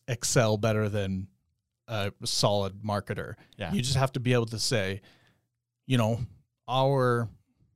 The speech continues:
Speaker 1: our, um, what's the word I'm looking for? Our, our differentiator is this,"
Speaker 2: Mm-hmm.
Speaker 1: right? We know that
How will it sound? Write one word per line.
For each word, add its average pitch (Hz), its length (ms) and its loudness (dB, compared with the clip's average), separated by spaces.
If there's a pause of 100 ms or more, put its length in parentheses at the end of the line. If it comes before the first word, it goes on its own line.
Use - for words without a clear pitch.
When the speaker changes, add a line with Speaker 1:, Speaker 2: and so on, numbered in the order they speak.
(760)
Speaker 1:
our, 120 440 2
um, 98 500 -4 (640)
what's 127 160 -6
the 123 60 0
word 107 160 0
I'm 104 80 -2
looking 104 180 -6
for? 95 140 -2
Our, 123 260 2
our 135 100 4
differentiator 127 760 4
is 117 400 2 (380)
this," 113 640 -6 (120)
Speaker 2:
Mm-hmm. 95 260 -6
Speaker 1:
right? 104 260 -4
We 127 220 2
know 123 300 0
that 104 440 -6